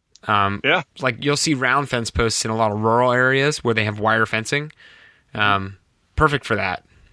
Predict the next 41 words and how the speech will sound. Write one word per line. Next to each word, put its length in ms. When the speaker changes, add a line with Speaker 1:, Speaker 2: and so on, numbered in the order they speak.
Speaker 1:
So. 300
Speaker 2:
And 160
I'm, 240
I'll 120
tell 180
you 100
this 260
much 280
right 160
now. 320
Also, 600
don't 340
just 180
limit 300
yourself 520
to 200
the 140
scale 340
lumber. 680
But 300
here, 320
but 220
when 160
I 120
go 180
to 100
a 60
store 240
to 60
get 180
scale 240
lumber, 400
like, 220
let's 180
say 160
I 60
go 140
to 80
Hobby 240
Lobby, 340
Speaker 1:
Mm-hmm. 300